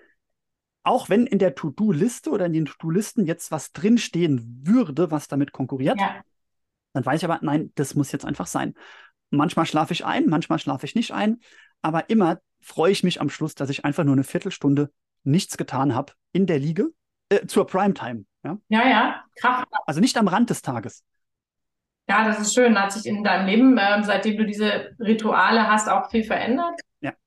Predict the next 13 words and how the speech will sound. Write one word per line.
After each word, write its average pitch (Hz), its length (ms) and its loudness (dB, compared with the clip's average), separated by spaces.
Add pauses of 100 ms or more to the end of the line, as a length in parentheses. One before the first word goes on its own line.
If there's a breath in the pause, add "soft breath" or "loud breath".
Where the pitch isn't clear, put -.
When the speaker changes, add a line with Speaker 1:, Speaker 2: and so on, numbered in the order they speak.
(460)
Speaker 2:
Ja? 220 400 -6 (220)
Erzähl 220 300 -6
mal. 208 140 -6 (220)
Speaker 1:
Ja, 131 160 0
ja, 127 100 -2
hat 127 120 -6
sich - 120 -18
vi-, - 140 -16
hat 123 120 -8
sich - 140 -12
viel 135 100 -4
verändert. 123 320 -4
Also, 123 180 -4